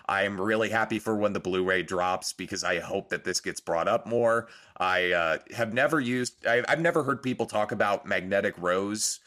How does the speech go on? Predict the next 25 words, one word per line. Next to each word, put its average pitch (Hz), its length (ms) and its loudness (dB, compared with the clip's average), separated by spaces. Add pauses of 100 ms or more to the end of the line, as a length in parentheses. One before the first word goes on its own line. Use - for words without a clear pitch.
(240)
uh, 92 240 4
just 107 300 -4
in 95 140 -4
passing, 120 640 0
and 95 360 0
I 92 80 4
hope 98 220 -2
that 95 120 0
they 90 140 0
do 92 220 -2
in 104 80 -6
the 110 60 -4
future 117 500 0
<laughs> - 40 -6
because 95 360 -4
it 76 100 -10
really 95 240 -2
did 90 180 -2
live 90 140 0
up 90 200 2
to 95 120 -4
its 90 140 -4
expecta-, - 420 -4
or 95 140 2 (100)
it, 98 200 -8